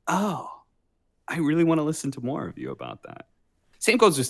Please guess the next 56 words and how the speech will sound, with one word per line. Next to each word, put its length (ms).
Steve 320
Martin 300
had, 240
had 240
a, 280
a 100
really 220
interesting 540
where 160
it 60
was 180
just 180
like, 200
everyone 320
were, 220
everyone 340
has 240
the 60
question 360
of, 120
like, 280
"How 160
do 140
I 120
get, 300
how 120
do 100
I 60
do 160
better 280
on 220
auditions? 420
How 160
do 60
I 80
get 280
this 180
job? 360
How 120
do 120
I 60
make 420
it? 120
How 120
do 120
I 80
do 180
this?" 360
And, 80
like, 180
nobody 340
asked 200
the 60
question 360
of, 100
like, 260